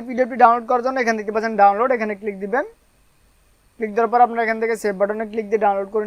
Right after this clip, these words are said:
নেবেন। তো আশা করি আপনারা বুঝতে পেরেছেন। তো এইভাবে আপনারা সকল ডিপার্টমেন্টের সিলেবাস ডাউনলোড করতে পারবেন।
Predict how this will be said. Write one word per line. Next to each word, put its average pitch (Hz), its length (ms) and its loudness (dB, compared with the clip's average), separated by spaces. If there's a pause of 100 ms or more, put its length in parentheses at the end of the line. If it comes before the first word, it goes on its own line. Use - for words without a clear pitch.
নেবেন। 220 220 -2 (1120)
তো - 120 -8
আশা 220 160 -2
করি 240 160 0
আপনারা 247 260 -2
বুঝতে 220 240 -4
পেরেছেন। 220 320 2 (720)
তো - 120 -8
এইভাবে 240 300 6
আপনারা 254 200 0 (100)
সকল 240 260 0
ডিপার্টমেন্টের 247 540 -2
সিলেবাস 233 320 2
ডাউনলোড 208 260 -2
করতে 214 240 -4
পারবেন। 214 280 2